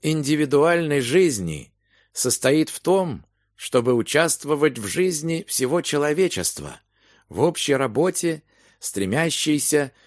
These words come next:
к сохранению в нем не только телесного существования, но и существования духовного. Смысл всех наших стремлений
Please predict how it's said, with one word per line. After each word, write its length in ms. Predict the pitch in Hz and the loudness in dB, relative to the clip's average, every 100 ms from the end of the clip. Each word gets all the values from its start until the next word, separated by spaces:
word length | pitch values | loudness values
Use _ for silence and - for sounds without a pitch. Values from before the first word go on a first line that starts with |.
| _ | _
к 60 | |
сохранению 960 | - 190 170 170 151 190 180 180 175 - - | -2 -2 0 0 0 0 2 2 0 -2 -10
в 160 | 110 | -4
нем 320 | 139 180 175 | -2 0 0
не 120 | 160 156 | 0 -4
только 580 | - 185 214 202 202 | 0 2 2 0 0
телесного 720 | 185 175 147 165 156 - 151 147 | 2 2 2 2 2 0 0 0
существования, 1200 | - 135 147 - 123 135 156 180 135 82 67 - _ _ _ _ - | 0 -2 0 -2 0 -2 0 0 -2 -6 -8 -16 _ _ _ _ -6
но 200 | 131 202 | -2 0
и 120 | 214 | 0
существования 1120 | - 185 - 147 - 120 113 151 165 165 156 | 0 0 0 -2 0 0 0 0 -2 -2 -2
духовного. 880 | 131 135 - 185 156 95 76 67 - _ _ _ _ _ _ - | -2 -2 2 2 2 -2 -6 -8 -14 _ _ _ _ _ _ -6
Смысл 600 | - 120 180 180 147 127 | -4 2 2 4 4 2
всех 400 | - 165 165 - | 2 2 0 -2
наших 380 | 139 135 135 - | -4 -2 -4 -4
стремлений 840 | - 120 113 127 165 107 71 - | -4 -2 -2 -2 -2 -4 -8 -16